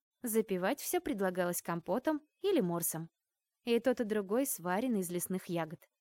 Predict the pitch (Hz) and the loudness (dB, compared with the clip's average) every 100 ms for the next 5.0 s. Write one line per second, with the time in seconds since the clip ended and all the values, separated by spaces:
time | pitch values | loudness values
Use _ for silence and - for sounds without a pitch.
0 | _ _ _ _ 226 240 294 302 185 165 | _ _ _ _ 0 2 2 2 0 -4
1 | - 156 _ _ _ _ _ - 208 208 | -10 -12 _ _ _ _ _ -4 -2 0
2 | 247 262 254 - 175 170 185 277 220 180 | 0 0 0 -2 -4 -2 -2 -2 -2 -4
3 | - 214 196 180 - 220 190 160 170 170 | -2 -2 0 -4 0 0 0 -2 -6 -4
4 | 214 277 175 190 - 226 233 185 156 | 0 0 0 -2 0 0 0 0 -2